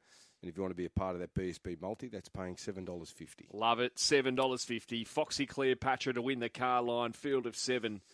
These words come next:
Speaker 2: Uh, she's just on the second line of betting now. And Celerity, after being scratched at the barriers last week, throwing J-Mac off and, uh, giving him that foot injury. Runs in the Lonhro Plate there at Randwick. Race two tomorrow. Seven dollars fifty. Ce-,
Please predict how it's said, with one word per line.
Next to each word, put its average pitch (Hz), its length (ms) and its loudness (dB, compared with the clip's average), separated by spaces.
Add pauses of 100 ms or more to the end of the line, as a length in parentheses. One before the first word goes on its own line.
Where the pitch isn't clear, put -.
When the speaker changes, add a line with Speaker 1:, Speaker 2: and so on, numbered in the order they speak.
(480)
Speaker 2:
Uh, 107 220 -2
she's 110 400 -4
just - 220 -2
on 147 120 6
the 131 60 -2
second 131 320 2
line 127 180 6
of 113 100 2
betting 120 280 4
now. 117 400 4
And 113 220 0
Celerity, 123 720 4
after 113 300 6
being 113 240 2
scratched - 600 4 (320)
at 117 100 4
the 120 100 4
barriers 120 480 6
last 117 360 2
week, 113 220 4
throwing 113 380 0
J-Mac 117 520 0
off 117 320 2
and, 110 220 -4
uh, 107 220 0 (200)
giving 120 200 -2
him 110 140 -4
that 113 140 -4
foot 127 260 -2
injury. 110 420 0 (1000)
Runs 139 260 6
in 127 60 0
the 131 80 2
Lonhro 143 420 6
Plate 135 360 2
there 127 160 4
at 123 100 -2
Randwick. 123 460 2
Race 135 260 4
two 131 240 2
tomorrow. 117 440 4
Seven 151 320 4
dollars 139 260 2
fifty. 120 480 -2 (200)
Ce-, - 180 0